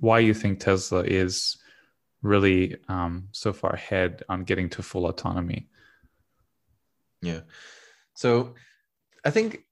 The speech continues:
Speaker 2: a huge part of it actually became clear when, uh, Andrej Karpathy gave his, uh, first presentation,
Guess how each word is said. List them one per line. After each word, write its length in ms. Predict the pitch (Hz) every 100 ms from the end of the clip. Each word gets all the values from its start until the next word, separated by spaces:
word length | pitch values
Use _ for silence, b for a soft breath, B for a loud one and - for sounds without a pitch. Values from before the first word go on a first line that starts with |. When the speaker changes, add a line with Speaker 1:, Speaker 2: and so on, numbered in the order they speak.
| - -
Speaker 2:
a 80 | 147
huge 400 | 143 185 190 -
part 220 | 139 139
of 80 | 127
it 180 | 123 120
actually 460 | 117 120 - 123
became 400 | 110 113 127 117
clear 420 | 107 - 117 110 110
when, 320 | 107 107 104
uh, 360 | 104 101 101 -
Andrej 300 | 113 110 104
Karpathy 480 | - 104 110 - 90
gave 180 | 98 90
his, 300 | 92 - 98
uh, 80 |
first 320 | 92 - 95 -
presentation, 680 | 90 90 98 98 - 98